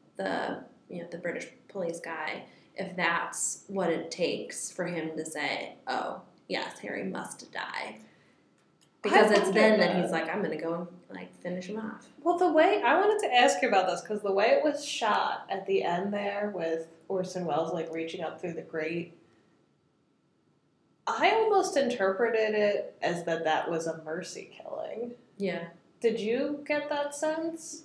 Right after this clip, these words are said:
Speaker 1: Yeah, that he was, like, putting him out of his misery, and 'cause he was clearly, like, he wasn't gonna get out of there alive anyway. So I went
Speaker 2: Yeah, like, it, the way he was reaching up through the grate sort of seemed to imply, like, he didn't wanna be trapped.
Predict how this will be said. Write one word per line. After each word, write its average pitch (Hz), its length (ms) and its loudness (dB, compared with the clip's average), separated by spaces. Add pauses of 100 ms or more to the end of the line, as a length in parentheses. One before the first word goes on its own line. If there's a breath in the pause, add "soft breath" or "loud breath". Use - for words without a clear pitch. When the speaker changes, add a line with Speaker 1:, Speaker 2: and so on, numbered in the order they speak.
(120)
Speaker 1:
Yeah, 180 520 0
that 185 120 0
he 185 80 2
was, 170 180 0
like, 160 180 -2
putting 170 260 -2
him 165 320 -4
out 170 160 -6
of 170 60 -12
his 165 180 -6
misery, 170 600 -6 (260)
and 175 460 -6 (360)
'cause 180 160 -6
he 175 80 -4
was 175 200 -6
clearly, 175 560 -2
like, - 440 -6 (1160)
he 190 80 -6
wasn't 170 280 -4
gonna 165 180 -4
get 160 100 -4
out 160 220 -6
of 160 80 -8
there 147 380 -6 (480)
alive 165 360 -8
anyway. 170 480 -6 (300)
So - 100 -14
I 160 40 -10
went 165 280 -12 (100)
Speaker 2:
Yeah, 247 580 2 (140)
like, 254 220 6
it, 269 340 2
the 269 100 8
way 262 220 4
he 294 100 4
was 247 220 0
reaching 220 340 2
up 185 200 2
through 214 140 4
the 175 80 -4
grate 175 600 -2
sort 180 300 -2
of 175 100 -6
seemed 180 260 -4
to 165 100 -2
imply, 165 640 -4
like, 156 200 -6
he 202 140 -6
didn't 175 180 -4
wanna 165 220 -8
be 160 100 -14
trapped. - 800 -8